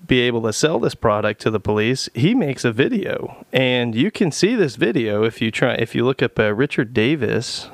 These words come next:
Uh, I don't know exactly what to search, but I bet it wouldn't be too hard to find. I'll see if I can find it and link in the description. But, uh, Richard Davis, uh, the video shows him shooting himself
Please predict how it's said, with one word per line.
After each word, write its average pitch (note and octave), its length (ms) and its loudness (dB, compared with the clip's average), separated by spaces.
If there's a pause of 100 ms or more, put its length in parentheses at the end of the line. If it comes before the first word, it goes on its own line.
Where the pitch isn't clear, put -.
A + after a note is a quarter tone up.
(100)
Uh, G2+ 240 2
I A2 60 0
don't C3+ 140 0
know B2+ 80 2
exactly A#2 460 0
what A2 180 0
to A2+ 100 -6
search, G#2+ 360 -2
but G#2+ 100 0
I G2+ 40 0
bet A#2+ 260 0
it A#2 60 -2
wouldn't A2+ 200 -2
be G2+ 80 -4
too A2 200 -2
hard A2+ 180 -2
to - 80 -10
find. A2 460 0
I'll G#2+ 220 2
see - 220 0
if A#2 120 0
I G#2+ 100 0
can G#2 100 -6
find A2+ 340 0
it - 100 -2
and G2+ 120 -4
link G#2+ 240 -2
in A2 80 -4
the A2 80 -6
description. A2 640 -2
But, A2 240 -2 (580)
uh, G2 240 2
Richard A2 360 -2
Davis, A#2 560 -2 (720)
uh, A2 380 0 (600)
the A#2 160 0
video A#2 560 2
shows A2 360 -2
him G#2+ 80 -2
shooting F#3 500 0
himself - 800 -2